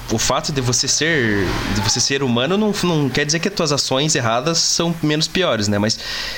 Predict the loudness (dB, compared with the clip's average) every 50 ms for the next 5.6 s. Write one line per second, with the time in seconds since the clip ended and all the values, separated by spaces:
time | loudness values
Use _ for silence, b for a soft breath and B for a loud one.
0 | B B -2 0 0 2 0 0 -2 -2 -2 -2 -2 -2 -4 -4 -2 -2 -2 0
1 | -2 -2 -2 -2 -4 -4 -2 -2 0 0 0 0 0 0 0 0 0 0 0 0
2 | 2 2 2 2 2 2 0 0 0 0 2 2 2 2 2 2 2 2 2 2
3 | 0 2 2 0 0 0 0 0 0 0 0 2 2 2 2 0 0 -2 -2 -2
4 | -4 -2 -2 -2 -2 0 0 0 0 0 0 0 0 0 0 0 0 0 -2 -4
5 | -4 -4 -4 -2 0 0 0 0 0 0 0 0